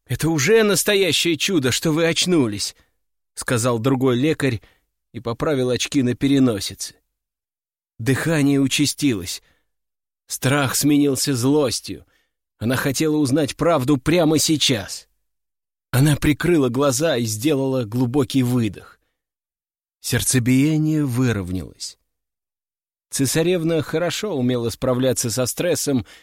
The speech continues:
и сейчас эти знания пригодились. Выровнять дыхание, откинуть тревожные мысли —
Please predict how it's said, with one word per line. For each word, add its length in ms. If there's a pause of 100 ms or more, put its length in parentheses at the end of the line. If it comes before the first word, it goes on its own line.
(340)
и 80
сейчас 480
эти 180
знания 460
пригодились. 840 (600)
Выровнять 560
дыхание, 720 (540)
откинуть 580
тревожные 560
мысли — 580